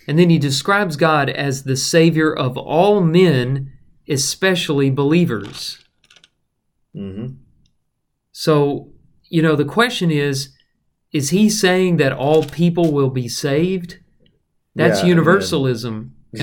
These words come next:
Speaker 1: I'm
Speaker 2: Yeah.
Speaker 1: sure some people use that as a s-, as to support universalism, the
Speaker 2: Oh,
Speaker 1: idea that
Speaker 2: yeah.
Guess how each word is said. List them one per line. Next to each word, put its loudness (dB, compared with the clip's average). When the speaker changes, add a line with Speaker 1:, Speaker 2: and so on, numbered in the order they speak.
Speaker 1:
I'm 2
Speaker 2:
Yeah. -2
Speaker 1:
sure 2
some -2
people 0
use 0
that -4
as -2
a 0
s-, -4
as -6
to 0
support 0
universalism, -2
the 4
Speaker 2:
Oh, 2
Speaker 1:
idea -2
that -2
Speaker 2:
yeah. -2